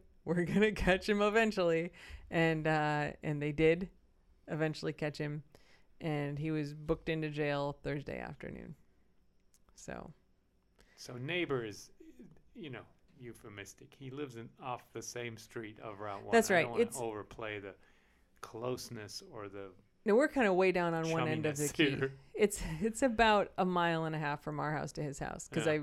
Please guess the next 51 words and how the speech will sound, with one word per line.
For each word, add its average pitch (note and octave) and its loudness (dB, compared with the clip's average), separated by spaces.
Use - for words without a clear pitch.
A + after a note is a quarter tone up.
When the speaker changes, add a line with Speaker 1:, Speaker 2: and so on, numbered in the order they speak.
Speaker 1:
if D#3+ -2
I E3 6
run F3+ 4
from E3+ -2
our D#3+ 0
house D#3 -2
to D3 -4
Route E3 4
one, D3+ 0
it's - -10
about C#3+ 0
that D3 -4
far, C#3+ -2
and C#3+ -6
he's D3 -4
right D3+ 0
out C3 -2
at - -8
the D3+ -2
main C#3+ -4
road, D3 -4
and C#3+ -6
we're D3 -4
all C#3+ 0
the C3 -8
way C3+ -6
down C#3+ -8
at - -14
the - -10
Speaker 2:
Yeah, D#3 -6
Speaker 1:
other A3+ -8
Speaker 2:
may-, C#3+ -6
Speaker 1:
end. D#3+ -8
Speaker 2:
maybe D3 -10
his, C#3 -16
his C#3+ -16
house C3+ -18
will C3 -14
be B2 -14
empty G#2 -14
for - -18
a F2+ -14
while. F#2 -16
Speaker 1:
Well, A#3 0
yeah, D3+ -4
so - -12
he F3+ -8
was E3+ -6
booked D3 -12
into C3+ -12
jail. - -16